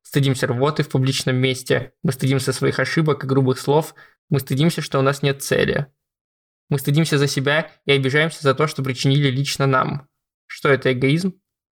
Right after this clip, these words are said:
Должны ли мы стыдиться того, что мы эгоисты? Мне кажется, нет. Мне очень знакомы эти два чувства – обида и стыд. Когда тебя долго обижают, ты начинаешь мстить,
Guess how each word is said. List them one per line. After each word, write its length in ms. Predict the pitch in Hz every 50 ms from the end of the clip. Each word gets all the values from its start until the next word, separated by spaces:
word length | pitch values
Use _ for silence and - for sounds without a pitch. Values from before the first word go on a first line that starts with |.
| _ -
Должны 300 | - - 139 135 123 175
ли 80 | 175 180
мы 100 | 175 165
стыдиться 400 | 156 - 151 143 151 147 - 143
того, 220 | - 143 135 135
что 160 | 135 - - 135
мы 180 | 135 135 135
эгоисты? 680 | 127 135 135 135 127 123 - - - - - 147 - _ _ _ _ _ _ _ _ _ _ _ _ _ _ _ _ _ _ _ _ _ _ _ -
Мне 140 | - 139
кажется, 300 | 139 151 147 - - -
нет. 380 | 151 147 131 - - - - _ _ _ _ _ _ _ _ _ _ _ _ _ -
Мне 120 | - 147 151
очень 220 | 156 - 165 151
знакомы 420 | 151 165 165 - 180 175 156 135
эти 120 | 127 - 131
два 180 | 120 120 127
чувства – 380 | 123 - 143 127 - - 147 135
обида 520 | 127 120 127 151 160 156 151 135 131 - - -
и 60 | 131
стыд. 440 | - - - 135 139 139 - - _ _ _ _ _ -
Когда 200 | - 139 127 127
тебя 160 | - 139 131
долго 300 | 123 139 147 147 135 131
обижают, 460 | 127 120 127 120 139 143 160 156 151
ты 60 | -
начинаешь 400 | 135 127 - - 131 135 131 -
мстить, 460 | - - - - 151 135 135 - -